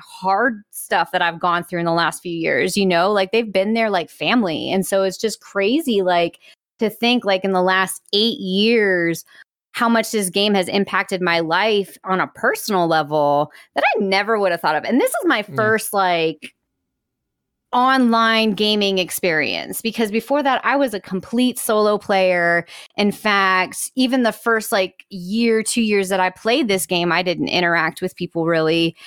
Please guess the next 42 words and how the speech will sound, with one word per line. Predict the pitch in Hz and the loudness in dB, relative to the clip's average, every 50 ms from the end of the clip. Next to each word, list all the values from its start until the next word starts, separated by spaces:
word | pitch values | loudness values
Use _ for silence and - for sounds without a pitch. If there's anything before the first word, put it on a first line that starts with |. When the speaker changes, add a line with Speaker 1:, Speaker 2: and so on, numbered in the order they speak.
| - - _ _ _ - | -20 -20 _ _ _ -4
Speaker 1:
Um, | - 196 190 185 185 180 175 175 170 175 | -2 0 2 2 2 2 2 2 0 0
and | - 190 180 | -2 -2 -2
so | - 214 202 196 | 0 0 2 2
it | 196 196 | 2 2
also | 160 165 185 208 214 262 220 | 2 2 0 0 0 -2 -4
caused | - - 208 190 202 196 208 | -2 0 0 0 0 0 0
me | 196 | -2
to | 180 | -2
have | 185 180 180 - | 0 -2 -4 -4
to | - 185 | -4 -2
really | 180 185 180 175 | 0 0 0 0
step | 170 - - 196 190 - - | -2 -2 -2 -2 -2 0 0
out | 165 170 175 | 0 0 0
of | 196 180 | 0 0
my | 190 170 | 0 -2
comfort | 170 - - 165 160 170 - 208 202 214 | -2 -2 -4 -6 -4 -4 -4 -4 -4 -2
zone, | 208 247 247 254 262 269 277 285 285 294 294 | 0 2 2 4 4 4 4 4 4 4 4
out | - - 190 190 | 2 2 0 0
of | 190 | 0
my | 185 180 175 | 0 0 0
own | - - 180 180 185 | 0 0 0 0 2
little, | 185 185 180 175 170 170 165 160 156 | 0 0 0 0 0 0 0 0 0
like, | 160 156 147 147 131 - - | 0 0 0 0 -4 -4 -2
bubble, | 180 170 165 185 220 247 277 320 320 285 | -2 -2 0 0 0 2 2 2 0 0
and | - 208 190 | -2 -2 -4
actually, | 170 175 180 - - 143 190 | -4 -4 -4 -4 -2 -2 -2
Speaker 2:
Mm-hmm. | 180 175 | 0 0
Speaker 1:
like, | 175 165 160 - | 0 -2 -2 -2
get | - 185 - - | -4 -4 -4 -4
to | - 180 | -4 -2
meet | 180 175 180 190 - | 0 0 0 0 0
people | - 247 240 - 262 269 | 0 -2 0 0 0 0
because | 269 269 240 - 226 208 | 0 -2 -2 -2 0 0
I | 190 180 | 0 0
wanted | 175 170 165 165 170 170 165 | 0 0 0 0 0 0 -2
to | - - | -4 -6
do | 160 151 - 151 147 160 | -6 -4 -2 -2 0 2
more | 180 208 226 233 | 2 2 2 2
things | 247 - - 254 262 269 254 | 0 0 0 0 2 2 2
in | 269 277 | 2 2
the | 285 294 | 2 2
game | 269 285 302 311 320 330 320 | 2 2 2 2 2 2 2